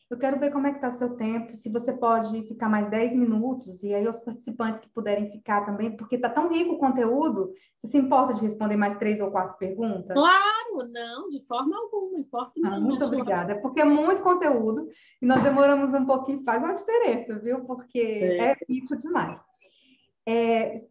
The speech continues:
Speaker 1: uma pessoa fez uma pergunta aqui, que eu tive até que pe-, pesquisar no Google. É, você
Speaker 2: Hum.
Speaker 1: conhece a educação diferenciada, popularmente chamada de single sex?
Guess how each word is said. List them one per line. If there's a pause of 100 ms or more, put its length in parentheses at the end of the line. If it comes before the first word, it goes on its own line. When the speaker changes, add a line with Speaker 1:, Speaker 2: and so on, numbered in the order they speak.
(280)
Speaker 1:
uma
pessoa
fez
uma
pergunta
aqui,
que
eu
tive
até
que
pe-,
pesquisar
no
Google. (480)
É,
você
Speaker 2:
Hum.
Speaker 1:
conhece
a
educação
diferenciada,
popularmente
chamada
de (140)
single
sex?